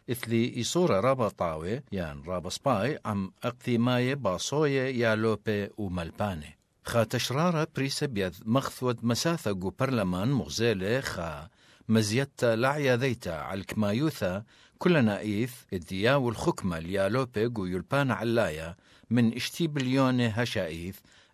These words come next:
الأمو تمانية وخمسة بليون دولار المثخت إسرا شنة.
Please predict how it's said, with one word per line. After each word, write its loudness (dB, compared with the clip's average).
الأمو 2
تمانية 2
وخمسة -2
بليون 2
دولار 2
المثخت -2
إسرا -4
شنة. -4